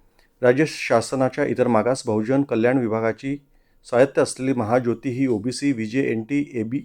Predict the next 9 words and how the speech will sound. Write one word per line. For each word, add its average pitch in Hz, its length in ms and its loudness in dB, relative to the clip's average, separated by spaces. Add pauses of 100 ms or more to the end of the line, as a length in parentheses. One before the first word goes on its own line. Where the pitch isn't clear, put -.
(160)
एसबीसी 123 680 -4 (440)
विद्यार्थ्यांच्या 131 480 0
सामाजिक, 117 560 -4
शैक्षणिक 127 640 -2
आणि 120 120 -4
आर्थिक 117 340 -6
विकासासाठी 127 600 -8
कामं 110 240 -2
करते. 113 320 -4